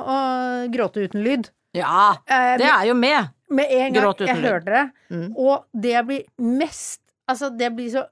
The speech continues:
Speaker 1: lykkelig langt inn i ballesjela mi
Speaker 2: Ja.
Speaker 1: av, er at du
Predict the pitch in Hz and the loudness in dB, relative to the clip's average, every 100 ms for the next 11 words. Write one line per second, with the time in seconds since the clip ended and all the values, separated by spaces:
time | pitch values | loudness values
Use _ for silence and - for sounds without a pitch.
0 | _ 233 262 - _ - 208 254 254 247 | _ -12 -12 -12 _ -10 -6 -4 0 0
1 | 294 339 - 269 247 233 240 190 180 180 | 0 -6 -8 -6 -4 -2 -2 0 0 0
2 | 185 185 185 180 180 180 180 175 196 180 | 0 0 0 -2 -2 -2 -4 -4 -4 -2
3 | 190 269 339 202 208 311 - 254 277 349 | -2 -2 -2 0 2 0 -2 2 2 2
4 | 214 _ _ _ 247 262 254 214 - 254 | -6 _ _ _ 0 0 0 -6 -4 0
5 | 320 | 0